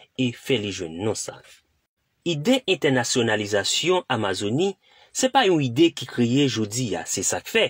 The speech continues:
Nan ane mil nèf san katrevenèf, senatè nò ameriken ki se Al Gore te deklare, kontrèman a sa Brezilyen panse, Amazoni pa pwopriyete yo. Men li apatyen a nou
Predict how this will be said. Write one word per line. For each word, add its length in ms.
Nan 220
ane 180
mil 160
nèf 80
san 160
katrevenèf, 600
senatè 480
nò 160
ameriken 560
ki 160
se 240
Al 240
Gore 300
te 100
deklare, 540
kontrèman 640
a 160
sa 220
Brezilyen 500
panse, 380
Amazoni 560
pa 160
pwopriyete 640
yo. 100
Men 320
li 160
apatyen 560
a 160
nou 160